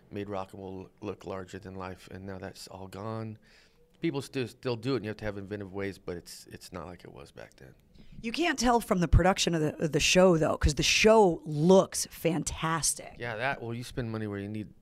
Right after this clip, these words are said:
Speaker 1: to do that. I'm talking about, like, crazy shows when we did stuff, like, album releases and all the crazy stuff we used to do back in the day. That's not, it seems like that's all gone, and, uh, it sucks.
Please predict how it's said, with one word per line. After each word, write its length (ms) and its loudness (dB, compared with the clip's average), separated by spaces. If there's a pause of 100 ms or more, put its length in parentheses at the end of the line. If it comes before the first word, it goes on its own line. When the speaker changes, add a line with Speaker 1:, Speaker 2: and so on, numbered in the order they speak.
(160)
Speaker 1:
to 100 -8
do 200 -10
that. 220 -6
I'm 180 -6
talking 300 -6
about, 280 -12
like, 300 -18 (680)
crazy 320 -6
shows 300 -8
when 120 -10
we 120 -12
did 240 -10
stuff, 600 -10
like, 160 -14 (260)
album 320 -8
releases 600 -6
and 100 -10
all 160 -6
the 80 -8
crazy 380 -8
stuff 320 -10
we 60 -12
used 180 -14
to 80 -14
do 160 -10
back 220 -10
in 80 -14
the 60 -14
day. 240 -12
That's 300 -18
not, 160 -12 (600)
it 60 -16
seems 240 -10
like 140 -14
that's 280 -10
all 200 -10
gone, 420 -14 (720)
and, 320 -12
uh, 180 -14 (340)
it 100 -20
sucks. 560 -18